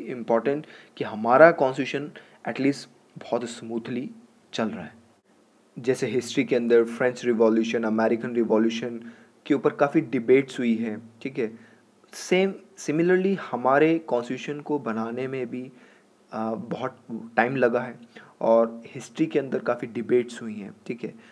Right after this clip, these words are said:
तो ये एक अच्छी बात है क्योंकि जहाँ जितना स्ट्रगल होता है, जहाँ जितना डिबेट होता है, डिस्कशंस होता है, तो वो चीज़ अपने आप इम्पोर्टेंट बनी जाती है और हमें ये चीज़ कभी नहीं भूलना है। हमारे हिस्ट्री का, इंडियन हिस्ट्री का सबसे इम्पोर्टेंट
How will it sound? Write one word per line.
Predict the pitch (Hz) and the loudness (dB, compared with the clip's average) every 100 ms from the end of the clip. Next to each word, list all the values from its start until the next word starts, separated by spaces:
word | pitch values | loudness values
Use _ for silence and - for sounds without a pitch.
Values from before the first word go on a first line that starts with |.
| _ _ | _ _
तो | 160 160 156 - | 2 4 2 -2
ये | 147 | -2
एक | 156 | -2
अच्छी | 135 - 170 | -4 -4 -4
बात | 147 139 151 | -2 -2 -4
है | |
क्योंकि | 143 143 165 | -6 -6 -6
जहाँ | 127 123 123 143 | -6 -6 -6 -6
जितना | 123 120 131 | -6 -6 -10
स्ट्रगल | - 110 113 127 | -8 -6 -2 0
होता | 117 120 | -2 -4
है, | 120 | -6
जहाँ | 113 123 | -8 -10
जितना | 117 113 120 | -12 -12 -12
डिबेट | 110 107 120 120 | -10 -4 -2 -2
होता | 120 117 | -4 -6
है, | 113 113 113 - - - | -4 -6 -8 -16 -18 -16
डिस्कशंस | - - 139 151 135 | -2 0 2 -2 -6
होता | 120 113 | -6 -4
है, | 107 110 - - _ - | -6 -8 -18 -20 _ 2
तो | 151 | 4
वो | 151 127 143 | 4 0 -2
चीज़ | 147 165 - - | 0 -4 -8 -14
अपने | 117 113 123 | -12 -8 -6
आप | 123 - | -6 -8
इम्पोर्टेंट | 120 110 110 123 | -8 -6 -6 -8
बनी | 113 110 110 | -8 -6 -4
जाती | 107 - - | -6 -8 -12
है | 107 - - - - - | -16 -16 -20 -20 -20 -2
और | 117 117 - - - | 2 2 0 -12 -6
हमें | 135 139 147 143 - | -2 2 2 0 -6
ये | 131 | -8
चीज़ | 120 127 | -6 -4
कभी | 123 127 | -4 -2
नहीं | 113 110 | -6 -8
भूलना | 107 90 87 | -10 -14 -16
है। | - _ _ - | -20 _ _ -6
हमारे | 120 131 139 | 4 8 8
हिस्ट्री | 135 117 - 185 | 6 -4 -2 2
का, | - 135 143 - - - _ - | 4 4 0 -10 -20 -20 _ -10
इंडियन | 123 131 135 | 0 2 2
हिस्ट्री | 110 - - | -2 -6 -4
का | 127 131 | 0 0
सबसे | - - - | -2 -8 -6
इम्पोर्टेंट | 139 120 - 113 117 135 143 | -6 -8 0 2 2 -2 -6